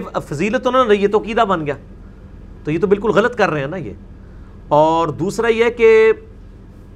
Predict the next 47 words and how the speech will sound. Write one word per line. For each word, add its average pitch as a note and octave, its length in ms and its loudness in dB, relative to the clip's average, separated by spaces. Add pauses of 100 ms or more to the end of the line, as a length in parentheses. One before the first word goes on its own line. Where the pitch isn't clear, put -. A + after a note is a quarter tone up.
(720)
اس G3 100 -2
سے A3+ 380 6 (320)
فضائل F3 380 2
اعمال F#3 440 2
یا F#3 100 0
فضان D#3+ 400 -4
سنت F3 340 -6
ان F#3 140 -4
کتابوں E3+ 360 -2
کو F#3+ 80 0
defend E3+ 360 -2
کرنا، F#3 300 -4 (320)
تو G4 120 -6
اس G3+ 160 -8
میں A#3 100 -2
تو C4+ 80 -2
جھوٹی F3+ 400 0
روایتیں A#3 320 4
بھی G3+ 100 4
لکھی F3 240 -6
ہیں، G#3 80 2
ان G#3+ 120 0
سے A3 140 0
پوچھیں G#3+ 340 -4
جو A3 140 4
آپ G#3 140 4
نے A3 100 2
جھوٹی D3+ 360 -2
روایتیں F3 340 2
لکھ D3+ 180 -6
دی C3 140 -8
ہوئی A2+ 200 -12
ہیں، F2+ 80 -12 (600)
ان D4+ 200 4
کی D4 120 4
ذمہ A#3+ 180 2
داری F#3 280 4
کس E3+ 140 -4
کے D#3 80 -6
اوپر C3+ 220 -8
ہے؟ G2+ 40 -12 (880)
خالی F3 240 2
ضعیف G3+ 220 4
روایتیں G#3+ 300 2
تک G#3+ 200 -6
نہیں G#3+ 100 -8
لیں۔ E3 180 -6